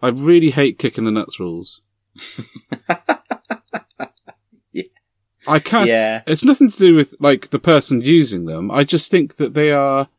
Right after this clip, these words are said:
Speaker 1: I, they, they, they sort of scratch an irritation part of my brain, which I don't, I just don't like. It's the fair play part of my brain, I think, but I don't like it. I, I really don't. I mean, it's, it's, there's almost like,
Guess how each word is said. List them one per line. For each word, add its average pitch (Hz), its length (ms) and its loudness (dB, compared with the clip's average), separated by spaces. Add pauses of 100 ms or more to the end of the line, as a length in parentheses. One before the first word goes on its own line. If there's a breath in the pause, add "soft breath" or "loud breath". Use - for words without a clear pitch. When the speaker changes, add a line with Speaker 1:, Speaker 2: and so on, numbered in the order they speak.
(400)
Speaker 1:
I, 143 180 0 (500)
they, 160 180 4 (220)
they, 156 180 2 (260)
they 156 200 2
sort - 280 -4
of 117 80 -6
scratch - 580 -2
an 147 80 4
irritation 147 600 0
part 107 260 -2
of 104 60 -6
my 113 160 -2
brain, 98 400 0
which 85 200 -10
I 104 80 -4
don't, 117 320 -4
I 113 40 -10
just - 220 -12
don't 127 200 0
like. 143 260 -4 (320)
It's 139 140 -4
the - 80 -6
fair 160 300 0
play 127 280 0
part 95 260 -6
of 82 80 -12
my 87 140 -8
brain, 85 360 -8
I 82 80 -12
think, 85 320 -14
but 113 200 -6 (440)
I 127 60 -6
don't 202 240 0
like 190 260 0
it. 226 300 -4
I, 131 100 -6 (300)
I 139 160 -2
really 160 280 -2
don't. 139 420 0
I 123 80 -6
mean, 143 200 2
it's, - 220 -12
it's, 123 120 -6
there's 147 260 -4
almost 190 320 -4
like, 131 320 -4